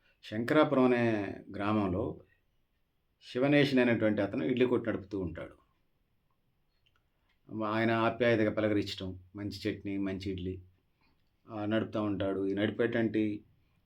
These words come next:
శివనేషన్ భార్య కూడా ఏదైతే ఉంటుందో, ఆమె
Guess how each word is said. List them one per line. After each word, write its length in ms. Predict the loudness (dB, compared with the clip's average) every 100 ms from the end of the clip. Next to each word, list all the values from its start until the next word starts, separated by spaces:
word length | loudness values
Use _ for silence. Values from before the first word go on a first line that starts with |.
| -10
శివనేషన్ 760 | -2 4 6 4 2 0 0 -2
భార్య 440 | 0 4 4 4
కూడా 480 | 2 0 -2 -2 -8 -16 _ _ _ _ _
ఏదైతే 280 | 0 2 2
ఉంటుందో, 420 | -2 -2 -2 0
ఆమె 320 | 0 0 -2